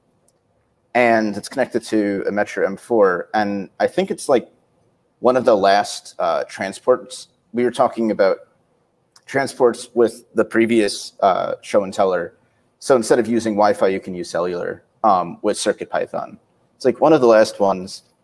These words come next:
Uh, we'll show something more endearing. It's, <laughs> it's a cool, like, dog, uh, nautical dog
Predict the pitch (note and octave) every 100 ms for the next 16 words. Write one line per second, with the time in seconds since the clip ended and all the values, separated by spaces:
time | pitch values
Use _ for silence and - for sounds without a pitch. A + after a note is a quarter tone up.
0 | _ - F#2 F2+ E2+ G#2+ - A#2 - A2
1 | A2 G2+ - G#2 G#2 G2 F#2 - _ _
2 | - G2 G#2 G2+ G2+ F#2+ G2 - - -
3 | - _ _ _ _ _ _ _ _ _
4 | - - _ - B2+ C3+ - - - G#3
5 | - - - - - - C#3 A2+ A2 D#3+
6 | A#2 G2+ G2 - - A#2+ A#2 G#2+ G#2+ G2
7 | G2+ F#2+ F2+ E2 - _ _ _ _ _
8 | _ _ _ _ _ _ _ _ - A#2+
9 | A#2+ A2+ A2+ A2 G#2+ G2+ G2+ G2